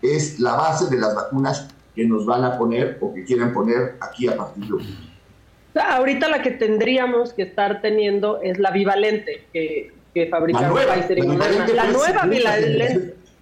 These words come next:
Speaker 1: que ya se está aplicando desde hace una semana en Estados Unidos, se empezó a aplicar en Europa esta semana, se va a aplicar en Canadá esta semana. Entonces, y, y además, ahí, Maca, puedes ir en cualquier momento,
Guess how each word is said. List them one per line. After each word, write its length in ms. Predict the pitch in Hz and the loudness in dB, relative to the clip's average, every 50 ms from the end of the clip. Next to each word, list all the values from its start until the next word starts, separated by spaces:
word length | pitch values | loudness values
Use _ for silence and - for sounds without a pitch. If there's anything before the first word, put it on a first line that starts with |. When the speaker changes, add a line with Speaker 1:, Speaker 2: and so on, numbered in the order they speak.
| _ _ _ _ _ _ - | _ _ _ _ _ _ -2
Speaker 1:
que 100 | 147 139 | 0 2
ya 140 | 151 185 190 | 2 2 2
se 100 | 208 214 | 2 2
está 140 | 208 220 208 | 2 2 0
aplicando 460 | - 208 190 - 185 180 185 214 190 | 0 0 0 0 0 2 2 2 2
desde 240 | 175 151 127 127 151 | 2 0 0 0 0
hace 440 | 156 151 - 190 185 185 - - - - - _ - | 0 0 2 2 2 0 0 -6 -12 -20 -20 _ -4
una 200 | 127 139 147 143 | -2 0 0 0
semana 320 | 143 131 113 117 120 120 110 | 0 0 -2 -2 -2 -2 -4
en 60 | 107 | -4
Estados 320 | 98 - 113 107 110 120 | -4 -2 -2 -2 0 0
Unidos, 420 | 127 160 202 220 214 - - - - - - - | 0 0 2 2 2 0 -2 -6 -14 -20 -14 -4
se 120 | - 147 | -2 0
empezó 300 | 131 143 147 143 - 170 | 0 2 0 0 0 0
a 20 | - | 0
aplicar 320 | 175 170 - - 160 160 | 0 0 0 0 0 2
en 120 | 156 156 143 | 2 2 2
Europa 440 | 135 139 143 - 151 - - 139 131 | 2 2 2 2 2 2 0 0 0
esta 180 | - - 127 | 0 0 -2
semana, 640 | - - 139 160 185 196 202 196 196 - - - - - - | -2 -2 -2 -2 0 0 0 0 -2 -2 -4 -10 -16 -18 -6
se 100 | - 139 | -2 0
va 100 | 143 147 | 0 0
a 20 | |
aplicar 280 | 147 147 - 147 139 139 | 0 -2 -2 0 0 0
en 100 | 139 123 | 0 0
Canadá 380 | 127 123 120 123 131 135 135 131 | 0 0 0 2 2 0 0 0
esta 160 | 127 - 123 | 0 -2 -2
semana. 600 | - 151 143 170 190 196 190 196 185 - - - - - _ _ _ | -2 -2 0 0 0 0 0 0 -2 -4 -6 -12 -20 -20 _ _ _
Entonces, 560 | _ - 165 151 190 185 - - - - - - _ _ | _ -2 0 2 0 0 0 -4 -8 -14 -20 -20 _ _
y, 240 | - 151 147 147 147 143 | 0 2 2 2 0 0
y 120 | 147 170 | 0 0
además, 580 | 165 165 175 196 220 254 285 285 - - - - _ - _ - | 2 2 2 2 2 0 0 -2 -4 -8 -14 -20 _ -20 _ -6
ahí, 260 | - 151 165 185 214 214 | -2 0 0 0 2 2
Maca, 400 | 208 190 196 - 202 190 185 185 | 2 0 0 0 -2 -2 0 0
puedes 340 | 185 196 202 196 170 - | 2 2 2 2 0 0
ir 320 | 180 170 165 175 175 - - - | 0 0 0 0 -2 -4 -4 -2
en 200 | 135 139 139 - | -2 -2 0 0
cualquier 460 | 151 151 - 151 - 220 240 247 247 | 0 0 0 0 0 0 0 2 2
momento, 640 | 240 214 185 185 185 190 185 - 214 214 214 - | 2 2 2 2 2 2 2 2 0 0 -2 -4